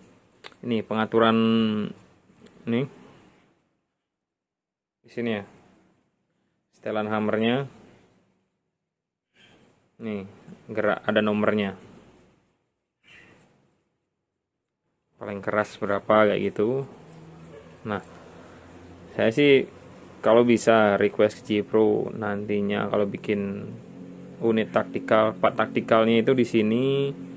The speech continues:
dikasih kuncian untuk folding stok lipat kayak gitu.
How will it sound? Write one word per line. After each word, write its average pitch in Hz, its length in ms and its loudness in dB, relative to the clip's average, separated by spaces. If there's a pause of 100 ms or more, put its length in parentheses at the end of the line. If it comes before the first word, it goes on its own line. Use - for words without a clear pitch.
(800)
dikasih 113 720 0
kuncian 120 560 4
untuk 117 800 4
folding 113 400 4
stok 113 240 4
lipat 113 400 0
kayak - 240 -2
gitu. - 160 -10